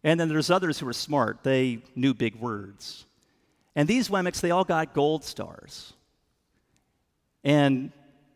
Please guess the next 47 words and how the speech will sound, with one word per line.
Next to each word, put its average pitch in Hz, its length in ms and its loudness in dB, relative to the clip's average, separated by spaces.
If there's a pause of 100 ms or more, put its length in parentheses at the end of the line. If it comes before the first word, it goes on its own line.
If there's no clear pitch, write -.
(340)
whenever 196 300 2
they 185 100 0
got 170 200 0
gold 175 220 -4
stars, 156 520 -4
it 131 120 0 (120)
made 147 260 0
them 143 100 -2
feel 160 180 -4
so 139 200 -4
good. 120 280 0
It 117 80 -8
made 147 140 -2
them 127 100 -6
feel 139 300 -4
so 117 220 -6
happy. 131 380 -6
But 131 160 -4
then 180 120 2
there 175 80 0
were 156 240 0 (340)
other 226 220 2
Wemmicks 117 420 -2
who 175 140 0
were 165 200 -2 (120)
not 175 300 -2
quite 165 300 -2
so 156 460 -4 (320)
talented, 127 540 -4
not 143 160 -4
quite 147 240 -4
so 151 240 -4
pretty, 110 400 -8
not 131 180 -4
quite - 240 -6
so 143 220 -6
smart. 104 440 -10 (760)
And 160 80 6
whenever 226 260 6
they 220 80 4
did 190 160 4
anything 170 360 -2
wrong, 135 520 -2 (880)
they 131 140 2
got 123 580 0
gray 117 200 0
dots. - 580 -10